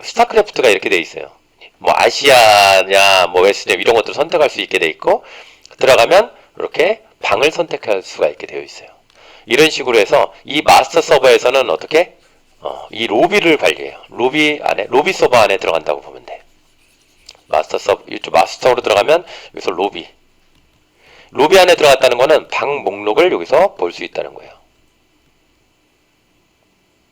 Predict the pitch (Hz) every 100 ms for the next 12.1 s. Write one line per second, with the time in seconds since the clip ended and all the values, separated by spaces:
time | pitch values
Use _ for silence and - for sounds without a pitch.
0 | _ _ _ _ _ _ _ _ _ _
1 | _ _ - 196 - _ _ _ _ _
2 | _ _ 80 _ _ _ - 104 - 147
3 | 143 120 113 120 113 113 151 180 117 143
4 | 165 - - - - 98 110 120 196 _
5 | _ _ _ _ _ _ _ _ _ _
6 | _ _ _ _ _ _ _ _ _ _
7 | _ _ 117 131 135 123 107 - 95 -
8 | 101 117 104 107 160 160 160 160 156 -
9 | _ _ _ 113 107 98 101 - 90 87
10 | 98 185 214 - 98 95 101 90 95 -
11 | - 98 117 165 131 117 - 104 - 120
12 | 208